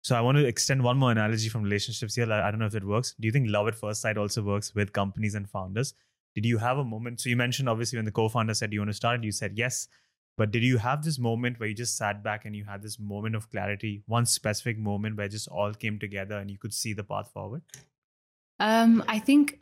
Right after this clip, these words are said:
Speaker 2: it was, yeah, for me, nabta was very much, was very much love at first sight. And I don't know if it was because I'd had a few companies,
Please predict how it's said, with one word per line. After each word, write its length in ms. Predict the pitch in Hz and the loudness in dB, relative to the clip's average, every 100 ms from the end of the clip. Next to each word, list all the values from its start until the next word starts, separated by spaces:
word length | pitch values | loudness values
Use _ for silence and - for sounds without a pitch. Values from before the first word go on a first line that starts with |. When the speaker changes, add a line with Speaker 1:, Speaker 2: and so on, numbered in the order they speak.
| - | 0
Speaker 2:
it 180 | 208 214 | 2 4
was, 360 | 214 202 - | 6 6 4
yeah, 360 | 233 262 226 185 | 6 6 6 4
for 180 | - 220 | 4 8
me, 400 | 247 262 214 185 | 10 10 8 8
nabta 560 | 202 202 214 - 185 | 6 6 2 0 2
was 220 | 175 170 | 4 2
very 260 | - 185 180 | 4 4 6
much, 580 | 180 160 - - - - - _ - | 4 2 2 2 2 -2 -12 _ 4
was 240 | 185 180 | 6 6
very 240 | - 208 214 | 4 6 8
much 280 | 190 - | 8 6
love 120 | 185 170 | 2 2
at 100 | - | 2
first 300 | 180 170 - | 2 2 2
sight. 380 | 165 160 - - - - _ _ | 2 0 -4 -14 -20 -20 _ _
And 100 | 202 | 6
I 100 | 208 | 6
don't 340 | 202 240 277 247 | 8 8 8 8
know 160 | 233 | 8
if 100 | 214 | 8
it 100 | 202 | 6
was 140 | 180 196 | 4 2
because 400 | 190 - 196 180 | 0 4 4 4
I'd 140 | 165 | 2
had 200 | 170 196 | 0 2
a 60 | 196 | 2
few 320 | - - 208 | 2 4 4
companies, 800 | - 196 190 185 190 190 247 | 6 4 4 4 4 4 4